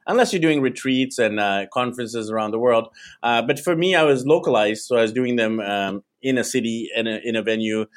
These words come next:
um, for people who are mostly in British Columbia, Vancouver. Um, so what ended up happening is that I was all, at the time I was doing event production, I was already doing internet marketing. I, I w-,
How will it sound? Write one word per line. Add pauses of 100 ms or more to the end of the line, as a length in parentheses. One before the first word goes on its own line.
(260)
um, (100)
for
people
who
are
mostly (100)
in
British
Columbia,
Vancouver. (340)
Um,
so
what
ended
up
happening
is
that (360)
I
was
all, (240)
at
the
time
I
was
doing
event
production,
I
was
already
doing
internet
marketing.
I,
I
w-,